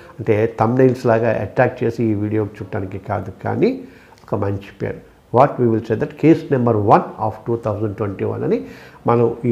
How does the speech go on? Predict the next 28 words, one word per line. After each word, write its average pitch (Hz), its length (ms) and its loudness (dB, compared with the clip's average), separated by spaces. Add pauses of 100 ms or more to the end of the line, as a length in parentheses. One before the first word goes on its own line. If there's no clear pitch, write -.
(120)
public 104 400 0
interest 98 320 -6
లిటిగేషన్‌లో, 107 540 -2 (440)
ఆ, 101 60 0 (100)
I 95 80 -2
mean, 98 180 -4
sorry, 101 160 0 (300)
ఈ 107 40 0 (100)
public 143 320 4
ట్రయల్‌లో 127 420 4
దీనికి 107 240 0
ఒక 98 100 -4 (100)
పేరు 143 180 6
ఇస్తాం. - 240 0 (540)
But 185 120 6 (380)
ఇంకొంచెం 190 440 4
పేరు, 107 200 4
ఇప్పుడు 123 160 4 (100)
కొంచెం 117 260 6 (380)
నిర్భయ 107 460 6
కేసు, 104 380 0 (100)
దిశ 110 140 -2 (180)
కేసు 101 340 -2
అని 139 160 4 (580)
పాపులర్గా 127 720 6 (340)
ఉంటే 151 440 6 (540)
ఇది 175 180 8 (840)
ఒక 120 80 -2